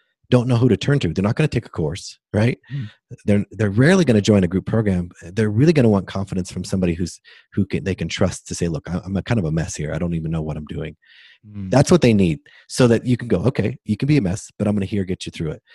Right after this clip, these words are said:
Speaker 1: So a lo-, a lot of our work is just amplified currently, and I think
Speaker 2: Mm-hmm.
Speaker 1: you'll just keep growing. And in good times and bad times, people buy books. In fact, in bad times, people buy more books than in good times because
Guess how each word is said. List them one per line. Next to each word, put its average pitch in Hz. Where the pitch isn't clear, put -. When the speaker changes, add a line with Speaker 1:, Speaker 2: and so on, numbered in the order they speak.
Speaker 1:
So 123
a -
lo-, 127
a 135
lot 160
of 165
our 147
work 117
is 95
just -
amplified 101
currently, 80
and 92
I 92
think 151
Speaker 2:
Mm-hmm. 104
Speaker 1:
you'll 90
just 87
keep 87
growing. 95
And 92
in 117
good 120
times 131
and 98
bad 95
times, 90
people 92
buy 80
books. -
In 98
fact, 104
in 98
bad 95
times, 95
people 92
buy 82
more 82
books -
than 82
in 78
good 78
times 78
because 90